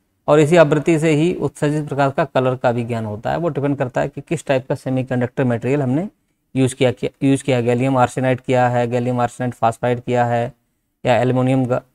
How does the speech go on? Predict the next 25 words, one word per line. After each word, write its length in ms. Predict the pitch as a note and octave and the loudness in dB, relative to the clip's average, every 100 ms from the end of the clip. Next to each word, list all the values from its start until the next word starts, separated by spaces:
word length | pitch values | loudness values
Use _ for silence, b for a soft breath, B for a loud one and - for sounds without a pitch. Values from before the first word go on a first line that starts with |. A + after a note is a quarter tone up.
| _ _ | _ _
गैलियम 380 | B2+ A#2+ B2+ B2+ | -2 -2 0 0
आर्सेनाइड 440 | A#2+ A#2+ - B2 A#2+ | 0 -2 -2 -4 -2
फॉस्फाइड 400 | B2 A#2 B2 B2 | -2 0 0 0
यूज़ 180 | B2 | -2
किया 240 | - A#2+ A#2 | -2 -2 0
है। 200 | C3 G3 _ _ _ _ - | -2 -6 _ _ _ _ -2
तो 60 | |
ये 120 | C#3+ D#3 | 0 2
सब 220 | E3+ - | 0 -2
कुछ 300 | E3+ - - | -6 -6 -10
उस 120 | - | -6
पर 100 | D3 | -4
डिपेंड 280 | A#2+ B2 A#2 | -2 -2 -2
करता 300 | A#2 - A2+ | -4 -4 -4
है। 240 | B2 F#3+ - _ _ _ - | -4 -6 -12 _ _ _ -2
तो 60 | |
ये 520 | C#3+ C#3+ F#3 B3 - - _ _ _ _ _ - | 2 6 6 4 0 -20 _ _ _ _ _ 0
इधर 380 | C#3+ F3 F#3+ F#3 - | 6 6 4 -2 0
पी 120 | E3+ | 4
में 240 | F3 G#3 | 4 2
होल 680 | F#3+ B2+ D3 F3+ G3 G3 - - _ _ _ _ _ _ _ _ - | 0 2 8 10 10 6 0 -14 _ _ _ _ _ _ _ _ -2
मेजॉरिटी 420 | D#3+ D#3+ D#3+ F#3 | 6 8 8 6
में 80 | E3+ | 6
होते 220 | E3 F3+ | 6 4
हैं 360 | F3 E3 G#2+ | 2 0 -2